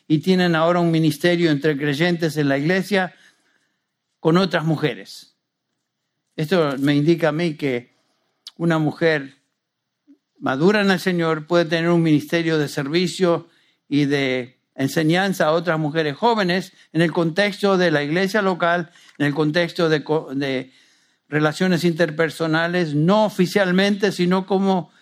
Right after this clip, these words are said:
hermana en Cristo que se acerca a otras hermanas y les enseña a través de su ejemplo, sus palabras, su experiencia personal.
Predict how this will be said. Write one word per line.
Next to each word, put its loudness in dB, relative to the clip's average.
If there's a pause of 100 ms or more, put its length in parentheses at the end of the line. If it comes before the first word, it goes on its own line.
hermana 2
en -2
Cristo 0
que -2
se -2
acerca 0
a 2
otras 0
hermanas 0 (240)
y 4
les 2
enseña 2
a -2
través 0
de -2
su -4
ejemplo, 0 (220)
sus -4
palabras, 0 (220)
su -6
experiencia 0
personal. -4